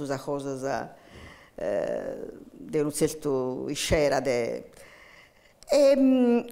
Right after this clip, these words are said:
e su un giovane so, eh, che, ehm, recita una poesia, ma te si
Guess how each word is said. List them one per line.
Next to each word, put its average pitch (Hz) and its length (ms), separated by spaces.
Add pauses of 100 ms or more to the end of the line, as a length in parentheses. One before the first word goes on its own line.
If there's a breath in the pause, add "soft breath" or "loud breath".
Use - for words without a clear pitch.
(160)
e 285 100
su - 180
un 339 80
giovane 330 500
so, 202 540
eh, 175 800 (260)
che, 294 300 (300)
ehm, 180 440 (220)
recita 269 520
una 165 140
poesia, 226 760
ma 220 120
te 254 160
si 214 340